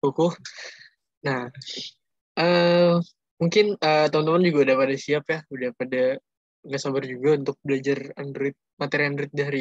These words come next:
ini. Mungkin untuk mempersingkat waktu, langsung aja nih kita, eh, mulai materinya. Nah, untuk mulai materi, eh,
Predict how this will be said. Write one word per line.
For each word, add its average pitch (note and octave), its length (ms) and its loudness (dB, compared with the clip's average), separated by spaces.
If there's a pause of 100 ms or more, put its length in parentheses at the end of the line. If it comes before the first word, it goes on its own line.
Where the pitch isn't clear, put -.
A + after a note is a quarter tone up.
(100)
ini. E3 160 -10 (320)
Mungkin D3+ 320 -10
untuk C#3 160 -14 (320)
mempersingkat C3+ 480 -10
waktu, - 400 -6
langsung C#3 560 -4
aja C#3+ 240 -2
nih C#3+ 160 -2 (240)
kita, C3 480 -10 (1040)
eh, C3+ 240 -2
mulai C3+ 320 -2
materinya. C3 480 -6 (480)
Nah, C3 160 -2
untuk - 320 -8
mulai B2+ 160 -4
materi, C#3 480 0
eh, C3 600 -6